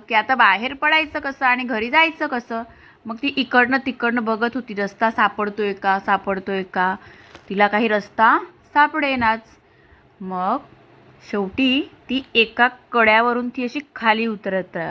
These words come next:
उतरायला लागली. आणि तो कडा इतका डेंजर असतो, माहिती आहे ना, आपण शिवनेरीला गेलते कसे दऱ्या होते की नाही, असे, अ, आपण वर आणि मग खाली बघितल्यावर कसं डेंजर दिसत होतं की नाही, आणि खूप सारे जंगल होतं की नाही,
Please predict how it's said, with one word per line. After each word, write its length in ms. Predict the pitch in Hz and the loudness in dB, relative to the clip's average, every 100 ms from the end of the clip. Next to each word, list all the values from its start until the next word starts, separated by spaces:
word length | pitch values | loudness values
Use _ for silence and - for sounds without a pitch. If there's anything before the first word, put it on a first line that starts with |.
| - | -8
उतरायला 420 | 214 196 190 175 175 | -10 -4 -2 0 0
लागली. 320 | 170 156 113 - - - - | 0 -2 -10 -14 -20 -20 -16
आणि 200 | - 180 185 | -6 -6 -4
तो 40 | 202 - - | -8 -6 0
कडा 220 | 196 214 - | 4 2 0
इतका 360 | 208 - 202 | -12 0 2
डेंजर 500 | 220 214 208 202 214 | 4 0 -6 -6 -4
असतो, 420 | 208 202 - 226 196 | -4 -6 -10 -8 -4
माहिती 360 | 196 202 240 | -4 -4 -2
आहे 40 | 339 | 0
ना, 60 | |
आपण 160 | 370 427 | 0 -2
शिवनेरीला 480 | - 277 233 220 214 | -4 -4 -2 -2 -2
गेलते 260 | 208 208 220 | -2 -6 -6
कसे 360 | 233 220 285 311 - - - - | -6 0 0 0 -8 -20 -20 -20
दऱ्या 640 | - 196 220 214 226 226 233 - _ _ _ _ _ _ _ _ _ _ _ _ - - | -8 0 2 4 4 2 -2 -10 _ _ _ _ _ _ _ _ _ _ _ _ -20 -8
होते 240 | 214 202 214 | -6 -2 -2
की 120 | 240 | 0
नाही, 220 | 370 480 - - - - - | 0 0 -4 -20 -20 -18 -12
असे, 460 | 196 233 220 185 - - - - - | -4 0 0 -2 -12 -20 -20 -20 -10
अ, 340 | 185 185 185 180 - | -4 -2 -2 -2 -2
आपण 240 | 214 254 | 0 2
वर 280 | 269 277 202 - | 4 4 2 -4
आणि 200 | 180 214 | -6 -4
मग 100 | 240 254 | -4 -6
खाली 200 | 254 233 | -6 -4
बघितल्यावर 500 | 220 233 240 247 254 | -4 -6 -6 -6 -4
कसं 140 | 302 | -2
डेंजर 380 | 269 240 226 240 | 0 0 0 0
दिसत 280 | 233 233 247 | 0 -2 -4
होतं 180 | 247 208 | -4 -6
की 100 | 285 | -6
नाही, 260 | 508 440 | -2 0
आणि 120 | 214 220 - | 0 -2 -6
खूप 300 | 262 285 277 | -2 -2 0
सारे 200 | 285 262 | 2 2
जंगल 340 | 262 254 247 285 | 2 -2 -2 -2
होतं 200 | 254 247 | -4 -4
की 80 | 269 | 0
नाही, 200 | 311 | 0